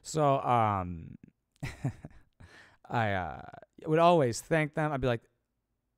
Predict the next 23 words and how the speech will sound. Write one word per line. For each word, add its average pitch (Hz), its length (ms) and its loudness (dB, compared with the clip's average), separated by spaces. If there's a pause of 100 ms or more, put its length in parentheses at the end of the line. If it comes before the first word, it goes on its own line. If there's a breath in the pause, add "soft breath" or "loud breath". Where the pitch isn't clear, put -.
(300)
'cause 151 120 -2
I 151 60 4
had 170 200 6
a, 135 140 -2 (180)
I 160 80 4
would 196 100 2
look 185 180 0
at 190 40 2
them 131 140 2
very 196 160 2
spiritually 160 460 0
and 135 80 0
religiously. 123 440 -2
So 143 140 -4
I - 20 2
don't 175 100 -2
care 147 80 -4
if 123 80 -6
you 120 60 -8
think 123 140 -4
this 104 80 -6
is 107 80 -10
cringe, 107 280 -8